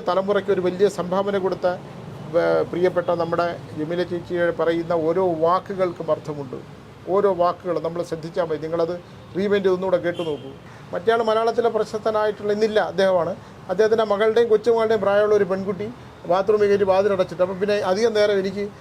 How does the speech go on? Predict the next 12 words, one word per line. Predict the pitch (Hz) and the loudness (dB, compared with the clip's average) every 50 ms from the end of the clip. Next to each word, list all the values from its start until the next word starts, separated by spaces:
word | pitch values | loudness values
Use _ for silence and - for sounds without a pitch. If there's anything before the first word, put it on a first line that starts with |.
| - - | -8 -2
ഞാൻ | - 196 208 | 0 2 2
ഒരു | 202 185 175 | 2 2 0
നാടകം | 175 190 214 226 226 202 180 | 2 2 2 2 0 0 0
തിരുത്താനായിട്ട് | 185 196 185 202 196 196 190 175 170 160 | 0 2 2 2 4 4 2 2 0 -4
ചെന്നതാണ്. | 170 160 156 156 143 131 120 120 123 - - - - | -6 -4 -4 -2 -4 -4 -4 -8 -12 -16 -12 -4 -2
നമസ്കാരം. | 180 196 196 - 214 185 160 131 123 - - - - - - - - - - - - - - - - - - - - - - - - - - - - 160 | -2 -2 0 0 -2 -2 -2 -4 -8 -12 -18 -20 -20 -20 -20 -20 -20 -20 -20 -20 -20 -20 -20 -20 -20 -20 -20 -20 -20 -20 -20 -20 -18 -18 -12 -6 -6 -4
അപ്രതീക്ഷിതമായിട്ടുള്ള | 160 240 240 240 247 240 233 - 226 226 208 202 202 202 180 185 185 190 185 185 - | 0 0 0 2 2 0 0 0 0 0 2 0 0 -2 -2 -2 0 0 0 0 0
ചില, | 180 180 180 175 156 147 147 - - - - - - - - - - - - - - - 147 | 2 2 2 2 2 -2 -4 -10 -14 -14 -14 -14 -16 -16 -16 -16 -16 -16 -16 -14 -8 -4 -2
ആ, | 160 165 160 - | 0 0 0 -2
സംഭവങ്ങൾ | 170 175 156 160 190 185 175 175 175 165 147 139 | -4 -4 -2 0 0 2 2 2 0 -2 -2 -2
ജീവിതത്തിലുണ്ടാകും. | 165 156 165 165 160 - 147 139 135 139 135 131 127 123 123 - - - - - - - - - - - - - - | 2 2 2 2 2 0 -4 -4 -2 -4 -4 -4 -6 -8 -12 -14 -14 -14 -14 -16 -16 -16 -16 -16 -16 -16 -10 -4 -2
എൻ്റെ | 196 208 226 | 2 4 4